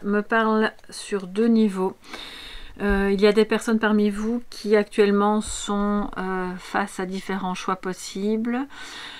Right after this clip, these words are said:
Euh, soit par rapport au travail, de couper avec un travail qui ne vous convient plus pour aller vers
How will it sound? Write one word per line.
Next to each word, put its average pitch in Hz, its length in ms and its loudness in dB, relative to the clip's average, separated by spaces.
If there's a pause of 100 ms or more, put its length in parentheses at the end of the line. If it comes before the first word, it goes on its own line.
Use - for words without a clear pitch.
(380)
Euh, 190 480 0
soit 247 200 2
par 233 180 4
rapport 220 340 4
au 208 80 4
travail, 202 840 -2
de 185 240 0 (160)
couper 294 560 0 (160)
avec 196 680 -4
un 180 400 -6
travail 196 480 0
qui 185 140 -4
ne 175 80 -2
vous 170 140 -6
convient 214 460 2
plus 208 300 -2
pour 196 240 -4
aller 190 260 0
vers 185 540 -2